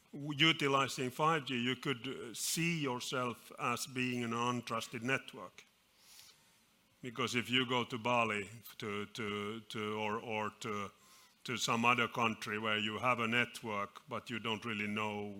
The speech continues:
what kind of supplier you are. So you, you might, you might be happy and say, "Okay, I have an untrusted network. I need to live with that,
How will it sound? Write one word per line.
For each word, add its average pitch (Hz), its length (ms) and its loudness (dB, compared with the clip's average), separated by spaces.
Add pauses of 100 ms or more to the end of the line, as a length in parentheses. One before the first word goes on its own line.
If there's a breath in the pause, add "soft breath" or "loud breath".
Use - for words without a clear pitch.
(140)
what 107 300 -4
kind 110 340 -6
of 104 180 -2
supplier 107 540 0
you 117 180 0
are. 123 200 4 (580 loud breath)
So 120 460 2
you, 127 180 -4 (100)
you 127 200 4
might, 131 500 4 (100)
you 135 200 2
might 143 260 4
be 127 80 4
happy 135 400 2
and 117 140 0
say, 127 100 -2
"Okay, 113 460 0 (440 loud breath)
I 139 160 6
have 139 160 4
an 123 100 2
untrusted 127 640 2
network. 113 760 -2 (500 soft breath)
I 127 120 4
need 127 260 2
to 135 80 -4
live 117 260 0
with 104 220 -8
that, 139 320 4